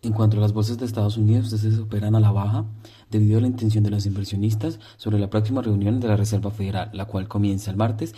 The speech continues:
y dará a conocer su resultado el día miércoles. Los analistas esperan incrementos de un cero punto veinticinco puntos porcentuales en la tasa de fondos federales,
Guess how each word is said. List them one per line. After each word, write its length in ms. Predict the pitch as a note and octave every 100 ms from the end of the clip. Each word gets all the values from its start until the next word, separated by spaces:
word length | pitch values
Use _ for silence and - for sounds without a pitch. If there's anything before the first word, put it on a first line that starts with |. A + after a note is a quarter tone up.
| - -
y 120 | G#2+ G#2+
dará 260 | G#2 A2 - -
a 260 | A#2+ A#2+ G#2+
conocer 480 | A2+ G#2 A2+ C3 C#3
su 100 | A2
resultado 500 | G#2+ G2 - G2 G#2+
el 60 |
día 160 | G2+ F#2
miércoles. 600 | G2+ G2+ - - - - _ _ - - _ _ _ - - -
Los 140 | A#2+
analistas 380 | C3+ C3 B2+ C#3
esperan 360 | D3 A#2 G#2+ A#2
incrementos 800 | A2 G#2+ G2 G2 A2 A2 D3+ - _ - -
de 300 | - G#2+ G#2+ G#2+
un 300 | A2 G#2 -
cero 240 | B2 A#2+
punto 280 | B2+ B2+ C3
veinticinco 460 | B2+ B2+ A2 G#2 G#2
puntos 280 | G#2+ A2
porcentuales 680 | G#2+ A#2 G#2 F#2+ G#2+ B2 C3+ G2+
en 100 | A2
la 160 | G#2
tasa 320 | G#2+ G2 A2+
de 60 | A2
fondos 280 | G#2+ G2 G2+
federales, 560 | G#2 G2+ E2+ E2+ -